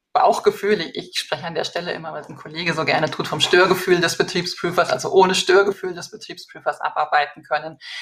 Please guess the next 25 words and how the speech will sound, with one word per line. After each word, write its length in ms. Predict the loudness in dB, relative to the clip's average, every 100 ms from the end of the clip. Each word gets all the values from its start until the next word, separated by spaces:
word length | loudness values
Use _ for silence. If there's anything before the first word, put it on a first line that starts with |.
| -14 -14
dann 200 | -14 -6
wird 160 | -6 -6
für 120 | -6
uns 360 | -2 -2 -2 0
der 160 | 2
Auskunftsaustausch 1000 | 2 0 -10 -12 0 2 2 0 -4 -2
keine 240 | -4 -2 -4
weitere 340 | -4 -4 -6 -4
Rolle 220 | -4 -4
mehr 180 | -6 -10
spielen. 500 | -14 -14 -16 _ _ _ -20 -16 -16 -18 _ _
Wenn 420 | -18 -4 0 4
wir 100 | 6
das 180 | 6 4
nicht 320 | 4 4 4
haben, 380 | 0 2 0 -4
wenn 160 | -8 -2
wir 100 | 0
einen 240 | -2 -6 _ _
Prüf-, 380 | -6 -6 -10
Betriebsprüfer 560 | -12 -8 -8 -8 -10 -10
mit 160 | -8 -8
Störgefühl 640 | 0 0 0 -6 -10 -6
haben 340 | -4 -4 -6
werden, 420 | -6 -4 -4 -6